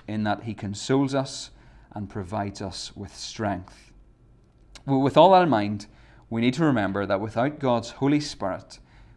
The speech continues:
we can do nothing. L-, let me circle back to that little story that I started with. There, there's an enormous danger in comparing the Holy Spirit to electricity.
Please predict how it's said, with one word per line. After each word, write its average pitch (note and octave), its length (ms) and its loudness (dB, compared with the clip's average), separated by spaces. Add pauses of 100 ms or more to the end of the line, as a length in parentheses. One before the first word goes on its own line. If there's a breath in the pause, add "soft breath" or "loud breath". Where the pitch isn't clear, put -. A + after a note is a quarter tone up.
(120)
we G#2+ 120 -8
can G#2 220 -8
do G2+ 200 -6
nothing. G2 580 -4 (420)
L-, A2+ 100 -4
let D3 280 4
me C#3+ 60 4
circle A2 300 0
back G2 200 0
to - 100 -16
that G2+ 200 -4
little G#2+ 240 -8
story G2 460 -8
that F#2 120 -10
I F#2 60 -10
started G#2 440 -2
with. F#2 340 -10 (560 soft breath)
There, B2+ 160 4
there's B2+ 260 2
an B2 120 0
enormous C3 560 4
danger C3 460 0
in G#2 160 -4
comparing G#2+ 460 -2
the G2 80 -6
Holy G#2 260 -6
Spirit - 480 -8
to G2 340 -6
electricity. A2 800 -4